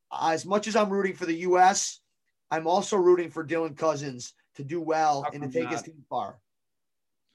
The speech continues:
Speaker 2: I mean, how can you not? Dylan Cozens has, like I said, his last year in junior was absolutely amazing. Um, he proved that he's ready for the N H L. He's proven it right now that he's ready for the N H L. Um, even if it's a smaller role on a third line,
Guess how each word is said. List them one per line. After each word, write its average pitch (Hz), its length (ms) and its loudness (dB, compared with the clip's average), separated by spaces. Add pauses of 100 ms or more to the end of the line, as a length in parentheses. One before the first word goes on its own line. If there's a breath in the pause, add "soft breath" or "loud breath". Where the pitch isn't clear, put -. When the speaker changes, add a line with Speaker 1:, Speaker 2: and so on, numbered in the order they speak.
(300)
Speaker 2:
I - 40 -18
mean, 143 100 -4
how 147 120 4
can 147 160 -8
you 139 80 -2
not? 127 360 0
Dylan 131 260 -2
Cozens 131 520 -2
has, 117 480 -6
like 123 120 -8
I 123 60 -6
said, 117 240 -10
his 113 140 -14
last 127 340 -2
year 131 140 -4
in 123 100 -8
junior 120 360 -8
was 113 380 -6
absolutely 117 460 -6
amazing. 117 600 -12 (540)
Um, 110 360 -4
he 127 140 -6
proved 127 340 -6
that 127 100 2
he's 120 160 -10
ready 120 180 -4
for 120 120 -14
the 123 80 -8
N 120 80 -8
H 120 200 -10
L. 117 220 -2
He's 117 140 -10
proven 131 320 -6
it 131 40 -4
right 127 180 -4
now 127 220 0
that 127 100 0
he's 120 120 -6
ready 117 160 -8
for 120 140 -14
the 123 60 -10
N 123 80 -10
H 123 200 -14
L. 123 340 -4 (440)
Um, 123 500 0
even 135 240 -2
if 135 120 -4
it's 131 140 -8
a 131 60 -10
smaller 127 480 0
role 127 240 2
on 120 80 0
a 117 60 -8
third 127 320 -6
line, 123 520 -2